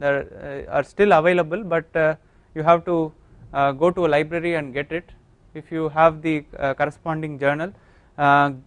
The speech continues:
but whatever Graetz did, he did it for only one case, for a very simplistic assumption that your, uh, velocity is completely uniform, that is a slug flow or plug flow case. Okay. So later on people extended the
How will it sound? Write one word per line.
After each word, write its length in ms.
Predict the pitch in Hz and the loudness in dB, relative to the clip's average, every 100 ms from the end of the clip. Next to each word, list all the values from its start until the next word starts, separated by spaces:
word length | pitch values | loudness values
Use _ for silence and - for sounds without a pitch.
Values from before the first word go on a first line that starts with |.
| - _ | -20 _
but 160 | - 156 | 2 2
whatever 400 | 156 180 226 233 | 6 4 6 2
Graetz 460 | 180 165 190 214 175 | 2 4 4 2 -2
did, 300 | 190 180 - _ _ _ - | 0 0 -2 _ _ _ -4
he 160 | 185 | -2
did 180 | 170 190 | 2 2
it 140 | 220 | 2
for 160 | - 190 | 2 4
only 280 | 160 180 208 | 4 2 4
one 300 | 160 190 226 | 4 4 2
case, 380 | 202 180 - - | 0 -2 -2 -6
for 160 | 170 | -2
a 40 | 165 | 0
very 180 | 170 196 | 0 -2
simplistic 560 | 190 185 202 - 196 _ _ _ _ - - | -6 -4 -4 -4 -12 _ _ _ _ -20 -2
assumption 500 | 160 175 196 - 190 | 0 0 -4 -4 -2
that 200 | 170 165 | 0 0
your, 240 | 165 160 147 - | -2 -4 -6 -8
uh, 260 | 147 151 143 - | 0 0 0 -4
velocity 560 | 151 170 196 - 202 190 | 0 4 4 0 -8 -6
is 120 | 175 | -6
completely 680 | - 160 165 175 175 175 175 - - - | -8 -10 -6 -8 -4 -6 -6 -14 -16 -6
uniform, 420 | 160 185 - 127 - - - - - - | -4 -4 -6 -12 -12 -20 -18 -18 -16 -6
that 160 | 160 | -2
is 80 | 175 | 0
a 80 | 165 | -2
slug 260 | - 170 - | 0 -2 -2
flow 240 | 190 190 | 0 2
or 100 | 170 | 2
plug 260 | 156 160 - | 2 -2 -2
flow 220 | 175 156 | -8 -6
case. 360 | 139 113 - _ _ _ _ _ _ - - - | -6 -10 -14 _ _ _ _ _ _ -20 -20 -16
Okay. 220 | 143 220 - _ _ | -8 -8 -8 _ _
So 80 | 180 | 0
later 320 | 165 214 220 | 4 4 6
on 200 | 208 196 | 4 4
people 300 | 190 214 214 | 0 -4 0
extended 600 | 180 - - 226 226 208 | -2 -2 -6 -2 0 -2
the 160 | 180 175 | -2 -4